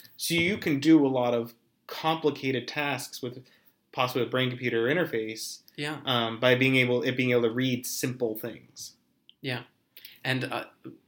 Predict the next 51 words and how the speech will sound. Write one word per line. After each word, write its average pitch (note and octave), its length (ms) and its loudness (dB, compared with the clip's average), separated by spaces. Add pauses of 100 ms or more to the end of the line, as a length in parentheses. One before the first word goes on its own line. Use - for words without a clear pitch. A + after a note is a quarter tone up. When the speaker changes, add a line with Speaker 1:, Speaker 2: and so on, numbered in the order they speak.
(260)
Speaker 2:
you C#3+ 120 -6
know, B2+ 140 0
I'm B2+ 100 -2
not B2 140 -2
a B2 40 -8
computer C3 360 -6
scientist, B2+ 460 -4
so B2 80 2
I'd G3 160 10
have B2+ 120 -2
a B2+ 60 -4
lot B2+ 180 0
of B2 60 -6
difficulty C3 500 -8
do, C3 160 -4
making B2+ 260 -2
it B2 60 -6
do B2+ 160 -6
any D3 200 0
task. B2 400 -6
But C#3+ 100 -6
yeah, F#3+ 180 2
with C#3 120 -4
enough D3 220 -4
smart D3 340 -4
people C#3 540 -6 (440)
who C#3 200 2
have C3+ 140 0
enough B2+ 200 -4
software C3+ 540 -4
knowledge, C3+ 560 -2
they'd D#3+ 140 -2
be F#3+ 80 0
able G3 140 -4
to - 80 -10
translate D3+ 480 -6
those D3+ 140 -6
brain C#3+ 260 -6
signals C3+ 480 -8
into C#3 220 -8
usable C#3 680 -8
things, C3+ 300 -4
like B2+ 140 -6
controlling B2+ 440 -10
a B2 80 -10
robotic C3 480 -10
arm A2+ 300 -12
or - 60 -14
controlling C3 520 -14
a B2 40 -14
virtual B2+ 380 -14